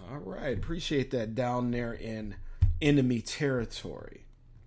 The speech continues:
So that's what we got going on with the Gophers here. Uh, big game, like I said, against Iowa. And, uh, you know, a pivotal game in the Big Ten West.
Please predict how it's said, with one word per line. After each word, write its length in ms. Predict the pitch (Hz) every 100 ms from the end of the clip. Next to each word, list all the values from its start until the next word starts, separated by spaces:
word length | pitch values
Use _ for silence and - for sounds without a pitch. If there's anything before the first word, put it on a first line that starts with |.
| - - - - - -
So 400 | - - 113 110 110
that's 260 | 156 175
what 120 | 196
we 100 | 165
got 240 | 151 156 143
going 340 | 139 139 131
on 240 | 127 127 123
with 160 | 120
the 80 | 117
Gophers 600 | 98 117 117 113 117 110
here. 340 | 131 120 113 101 - - - - -
Uh, 360 | 95 98 95 71 - 110
big 240 | 151 160
game, 340 | 139 147 143 139
like 200 | 131 127
I 80 |
said, 300 | 123 - 131
against 360 | 123 113 120 - -
Iowa. 600 | 120 120 123 120 117 113 - - - - - - -
And, 600 | 92 104 107 110 104 101 -
uh, 200 | 73 67
you 80 | 123
know, 160 | 120
a 60 | 107
pivotal 420 | - 160 170 175
game 240 | 156 160 156
in 60 |
the 80 | 151
Big 240 | 135 151
Ten 260 | 139 143 135
West. 480 | 135 139 135 -